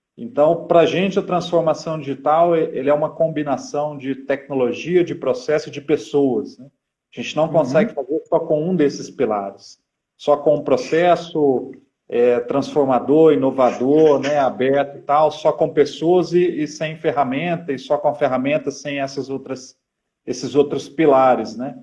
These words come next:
Speaker 1: Então, tem que se ter uma, uma orquestração muito bem feita desses três recursos pra que a gente consiga fazer efetivamente uma transformação no negócio,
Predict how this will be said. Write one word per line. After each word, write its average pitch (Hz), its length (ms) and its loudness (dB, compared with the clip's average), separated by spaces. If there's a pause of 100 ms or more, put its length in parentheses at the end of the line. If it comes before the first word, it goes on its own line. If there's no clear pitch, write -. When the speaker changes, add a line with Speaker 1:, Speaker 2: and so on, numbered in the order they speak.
(420)
Speaker 1:
Então, 156 720 2
tem 196 200 0
que - 100 -8
se 170 220 -2
ter 165 120 2
uma, 151 440 4
uma 143 140 -2
orquestração 147 840 0
muito 147 200 -12
bem 127 200 0
feita 147 420 -4
desses 127 380 -10
três 135 280 -4
recursos 170 840 -4 (460)
pra 139 200 4
que 151 120 -4
a 147 40 2
gente 143 260 -8
consiga 147 480 -2
fazer 143 600 2
efetivamente 139 760 -4
uma 139 160 -8
transformação 135 880 -6
no 139 120 -4
negócio, 123 720 -4